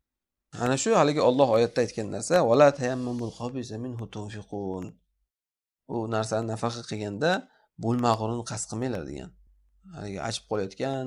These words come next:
o'lib qolayotgan, ana shunaqangi qilib yaxshisini berish kerak. O'zizga u berayotganda odam o'ylamasligi kerak-da, birovga deb, o'zizga. Ertaga qiyomatda o'shani o'ziz olasiz.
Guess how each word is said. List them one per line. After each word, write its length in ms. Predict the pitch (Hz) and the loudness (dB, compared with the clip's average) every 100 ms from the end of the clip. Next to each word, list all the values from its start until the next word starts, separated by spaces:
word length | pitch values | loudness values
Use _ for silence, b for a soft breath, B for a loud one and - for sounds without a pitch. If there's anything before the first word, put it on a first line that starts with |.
| 127 | -8
o'lib 240 | - 120 - | -8 -8 -4
qolayotgan, 600 | 107 98 - 135 135 131 147 | -6 -6 -4 -2 -2 -4 -12
ana 180 | - 120 | -14 -12
shunaqangi 420 | 110 110 107 107 175 | -12 -12 -12 -10 -10
qilib 220 | 87 - _ _ _ _ - | -12 -14 _ _ _ _ -2
yaxshisini 460 | 104 95 - 160 156 | 0 2 -2 -4 -4
berish 220 | 117 - | -4 -6
kerak. 200 | - 78 135 | -8 -6 -2
O'zizga 480 | 175 151 156 180 185 | 0 0 -2 -2 -2
u 120 | 123 - _ _ _ _ _ | -4 -8 _ _ _ _ _
berayotganda 540 | 127 147 156 165 160 160 | 2 2 2 0 0 2
odam 240 | 139 160 143 | 0 0 0
o'ylamasligi 560 | 156 175 156 - 135 | 0 2 0 0 -6
kerak-da, 320 | - 165 185 | -2 -2 0
birovga 360 | 151 156 151 127 | 4 6 6 4
deb, 120 | 87 - | -2 -2
o'zizga. 520 | 160 190 196 170 117 - _ _ _ _ _ - | -2 -2 -2 -2 -4 -6 _ _ _ _ _ -8
Ertaga 340 | 131 143 143 | -6 -4 -4
qiyomatda 440 | 139 143 135 147 151 | -2 -2 -2 -4 -4
o'shani 380 | 160 156 175 180 | -2 2 2 2
o'ziz 280 | 151 190 156 | 0 0 8
olasiz. 440 | 139 123 - - | 10 10 8 -2